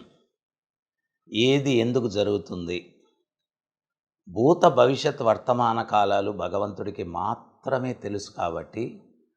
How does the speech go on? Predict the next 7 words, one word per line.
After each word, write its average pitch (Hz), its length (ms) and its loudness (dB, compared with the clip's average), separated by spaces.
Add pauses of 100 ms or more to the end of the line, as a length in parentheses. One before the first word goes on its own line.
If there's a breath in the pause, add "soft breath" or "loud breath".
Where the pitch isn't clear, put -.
(240)
ఏది 123 320 0
ఎందుకు 113 320 -2
జరుగుతుంది 98 880 -6
అనేటువంటిది 95 840 -10
మనకు 87 480 -14 (240)
అవగాహన 90 460 -2
ఉండదన్నమాట. 78 640 -14